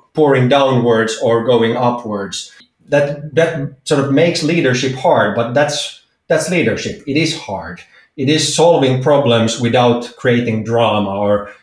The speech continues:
u-, useless, uh, sort of, uh, gossip. So useless gossip doesn't help anything at all.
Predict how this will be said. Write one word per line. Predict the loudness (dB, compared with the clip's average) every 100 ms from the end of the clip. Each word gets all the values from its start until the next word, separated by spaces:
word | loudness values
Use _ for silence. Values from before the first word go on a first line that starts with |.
| -8
u-, | -2 0 0
useless, | 0 2 2 2 0 0 -4 -8
uh, | -8
sort | -4 -4
of, | -4 -4
uh, | -4 -6 -12 -2
gossip. | 0 2 0 -2 -8 -20 _
So | -4
useless | 0 2 2 0 -4
gossip | -2 0 0 -2 -4
doesn't | -6 -6 -6
help | -6 -4
anything | -6 -6 -8 -10
at | -12
all. | -16 -20